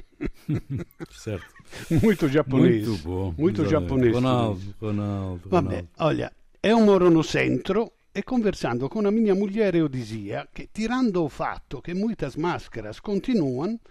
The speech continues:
Speaker 2: parece que tudo voltou ao normal, porque os turistas voltaram a encher as ruas como dantes. Ela disse, brincando, que para ser exatamente como dantes,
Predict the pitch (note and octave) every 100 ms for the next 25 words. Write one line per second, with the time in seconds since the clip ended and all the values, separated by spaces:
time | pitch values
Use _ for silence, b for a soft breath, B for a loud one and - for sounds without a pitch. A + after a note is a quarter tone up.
0 | b b b - D4+ B3 - C4 B3+ -
1 | C4 G#3+ F3+ E3+ G3+ F3 D3+ C3+ A#2 A2
2 | D#2+ C#2 - _ _ _ - - C#3 -
3 | A#3+ G#3+ - - A#3+ - b b b b
4 | - A#3 - D#3+ D3 D#3 D3 - D#3+ A#2+
5 | C#3+ - A2+ A2+ G#2+ C#3+ - A#2 A2+ F2+
6 | F#2+ - - - - - - b b b
7 | b b b b b - B3+ A3+ E3+ F3
8 | D3+ D3 C3+ D#3+ E3+ D3 B2+ B2 C3 F3
9 | - - G#3 A3 F#3+ F3 G#3 E3 E3+ A3+
10 | G#3 G3 F3+ D3+ - E3+ A3 B3 C#3+ B2
11 | A#2+ - A3 -